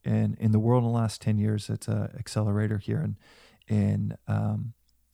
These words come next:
in Silicon Valley that, that, um, I've been through. Max just, just went through as a nonprofit.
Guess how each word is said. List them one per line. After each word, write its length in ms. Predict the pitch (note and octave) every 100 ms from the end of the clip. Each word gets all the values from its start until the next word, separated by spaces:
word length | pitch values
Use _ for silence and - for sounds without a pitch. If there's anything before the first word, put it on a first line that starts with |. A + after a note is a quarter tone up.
| -
in 120 | G#2+
Silicon 260 | - G#2+ G#2+
Valley 280 | G#2+ G#2+ G#2
that, 220 | G#2+ - _ - - _ A2+
that, 480 | G2+ G2 - - -
um, 340 | G#2 G2+ G2+ - -
I've 160 | G#2+
been 200 | A#2 A2
through. 340 | - A2+ A2 G#2
Max 460 | G#2+ G#2+ - -
just, 400 | - G#2+ - -
just 240 | - G#2+ -
went 180 | G#2+ -
through 220 | A2 A2
as 100 | G2+
a 40 |
nonprofit. 720 | G#2 G#2 G2+ - G#2+ G#2 G#2